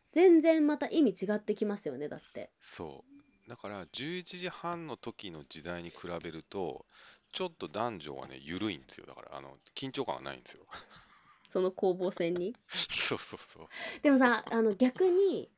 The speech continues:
Speaker 1: お互いスキルがいりますよね。
Speaker 2: そうそうそう、そうなんですよ。
Speaker 1: なんていうか、「あ、えー、でも明日早いし、ごめんなさい、終電で帰んないと」ができないし、女の子は。
Speaker 2: そうそうそう、そうそうそうそう。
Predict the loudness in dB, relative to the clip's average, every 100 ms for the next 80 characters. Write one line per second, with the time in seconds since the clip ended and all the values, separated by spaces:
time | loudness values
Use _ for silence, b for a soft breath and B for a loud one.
0 | _ _ _ _ _ _ 2 4 4 2
1 | 0 2 2 0 -6 -16 -12 2 4 4
2 | 0 -6 -6 -6 -6 -10 -16 -16 -18 _
3 | _ _ _ _ _ _ -8 -8 -8 -16
4 | -20 -18 -12 -2 0 2 -2 -4 -6 -6
5 | -8 B -4 -2 0 -4 -6 -6 -6 -6
6 | -6 -8 -8 -10 -8 -8 -8 -10 -12 -8
7 | -6 -2 -4 0 0 2 0 0 2 0
8 | -2 0 2 2 -2 -6 -6 -4 -4 -6
9 | -12 -20 -20 -20 _ -18 -16 -16 -18 -20
10 | -12